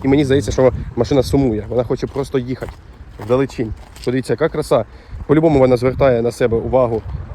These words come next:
тисячів людей по дорогам нашого міста. Тож, якщо ви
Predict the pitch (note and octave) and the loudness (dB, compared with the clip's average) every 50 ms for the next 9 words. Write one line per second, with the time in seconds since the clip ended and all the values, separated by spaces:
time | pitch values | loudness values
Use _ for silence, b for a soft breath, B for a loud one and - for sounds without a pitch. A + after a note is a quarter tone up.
0 | - - C3 - C#3 - - - - D2 - - - - - - - - - - | -8 -6 -6 -4 -4 -4 -2 -2 0 -2 -2 -4 -8 -12 -14 -20 -20 -20 -20 -20
1 | - - - A2 A#2+ C#3 E3 E3+ E3+ - - - - - - - - - - - | -18 -14 -10 -2 0 0 0 0 -4 -10 -16 -16 -16 -18 -20 -20 -20 -18 -10 -8
2 | B2 A2+ C3 C3+ C3 A#2+ A#2 A#2+ B2 A#2+ - - G#2+ A2+ A#2+ C#3+ D#3+ - - A2 | -2 0 2 2 2 0 0 0 0 0 0 -2 -4 -2 -2 -2 -2 -2 -4 -10
3 | - - - - - - - - - - - - - - - - - - - - | -10 -10 -14 -16 -16 -16 -16 -16 -16 -16 -16 -16 -18 -18 -20 -20 -20 -20 -20 -20
4 | - - - - - - - B2 - - - D3 C3+ B2 | -20 -20 -20 -20 -14 -8 -8 -6 -6 -4 -4 -2 -2 -2